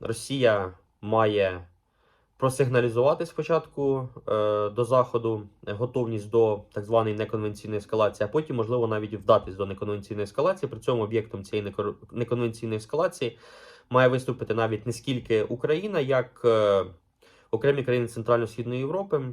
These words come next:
такі як Польща, які є дійсно таким важливим логістичним хабом, майданчиком, через який здійснюється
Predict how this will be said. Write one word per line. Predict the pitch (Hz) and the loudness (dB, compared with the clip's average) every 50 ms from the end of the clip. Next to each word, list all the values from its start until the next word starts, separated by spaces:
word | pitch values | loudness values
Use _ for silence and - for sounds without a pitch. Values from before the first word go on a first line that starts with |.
| 113 - | -10 -12
такі | 120 107 120 | -4 0 2
як | 113 107 - - | 2 0 0 -2
Польща, | 151 156 160 147 - - - 131 117 110 101 | -2 -2 -2 -2 -4 0 2 2 2 2 0
які | 98 104 101 101 - - 123 120 | -2 -4 -6 -6 -6 -6 -6 -4
є | 107 101 104 107 107 101 95 90 90 - _ _ _ _ _ _ - | -2 0 2 2 4 4 2 0 -4 -10 _ _ _ _ _ _ -6
дійсно | 131 156 147 - 131 110 | -6 -4 -2 -2 -2 -4
таким | - - - 113 104 | -2 -4 -4 -2 0
важливим | 104 107 110 120 131 131 120 107 104 | 0 0 0 2 2 2 2 0 0
логістичним | 104 101 98 - - 117 - - 107 101 | -2 -4 -2 -4 -6 -6 -4 -6 -8 -4
хабом, | - - 147 147 147 135 117 | 2 2 4 4 2 0 -2
майданчиком, | 110 101 101 117 127 147 151 143 - - - 107 101 98 | -2 -2 0 0 0 0 -2 -4 -6 -6 -6 -6 -6 -8
через | - 107 101 104 101 | -8 -8 -6 -6 -6
який | 107 104 - 113 | -6 -4 -4 -6
здійснюється | 104 104 110 104 - - 107 101 98 - - 101 92 90 87 | -4 -4 -6 -8 -8 -8 -10 -10 -6 0 2 2 2 2 -2